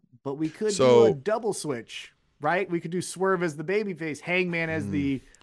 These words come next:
Speaker 2: I
Speaker 1: overzealous
Speaker 2: think,
Speaker 1: heel.
Speaker 2: I think you get him one time. I think Swerve doesn't get it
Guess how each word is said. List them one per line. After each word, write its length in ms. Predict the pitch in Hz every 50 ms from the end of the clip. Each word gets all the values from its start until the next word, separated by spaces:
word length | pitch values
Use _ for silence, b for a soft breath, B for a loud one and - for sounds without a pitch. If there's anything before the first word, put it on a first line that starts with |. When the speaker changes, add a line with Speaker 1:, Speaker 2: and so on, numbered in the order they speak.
| B B
Speaker 2:
I 40 | -
Speaker 1:
overzealous 460 | 165 165 165 156 160 151 139 151 160
Speaker 2:
think, 200 | 156 185 175 156
Speaker 1:
heel. 220 | - - - 220 233 -
Speaker 2:
I 120 | 120 139
think 220 | - - 175 160
you 80 | 165 175
get 180 | 151 151 170 165
him 140 | 156 139
one 220 | 131 131 127 120 110
time. 260 | - 117 98 90 85 -
I 140 | 95 107 110
think 380 | - - 120 113 104 101 -
Swerve 420 | - - - 110 110 113 113 107 98
doesn't 520 | 104 101 104 101 117 135 - - - 98
get 180 | 92 110 104 90
it 200 | 90 90 90